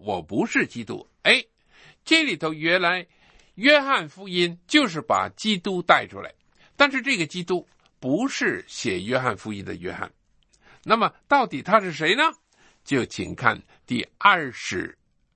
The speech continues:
啊，这个不是写，写约翰福音的约翰，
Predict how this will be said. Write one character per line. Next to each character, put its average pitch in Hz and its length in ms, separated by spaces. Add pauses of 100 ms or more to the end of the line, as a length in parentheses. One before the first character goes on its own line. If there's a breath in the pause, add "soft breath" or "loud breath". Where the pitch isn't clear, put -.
(460)
啊， 98 360
这 202 160
个 135 80
不 147 160
是 156 320
写， 110 340
写 110 220
约 160 220
翰 185 220
福 156 180
音 143 180
的 131 80
约 127 180
翰， 139 200